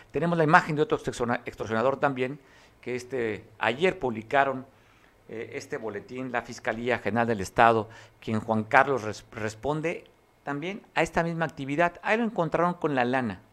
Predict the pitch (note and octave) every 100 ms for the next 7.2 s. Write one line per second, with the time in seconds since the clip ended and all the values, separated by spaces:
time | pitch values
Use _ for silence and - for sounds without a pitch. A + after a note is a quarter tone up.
0 | _ A#2+ - C3 C3 A2+ C3+ D3 F3+ F3+
1 | C3 C3 D3 G3 - - - - - -
2 | - _ B2+ B2+ A#2+ E3 F3+ D3+ C3 B2
3 | D3 D#3+ D#3+ B2+ B2 A2+ A2+ B2 D3+ B2+
4 | G#2 B2+ A#2+ C#3+ C#3+ - - - _ -
5 | C3 C3 B2+ B2 A2 B2 G#2+ A#2+ B2+ B2
6 | A#2+ A2 G2+ A#2+ B2+ - G#2+ G2+ C#3 A#2+
7 | A#2 -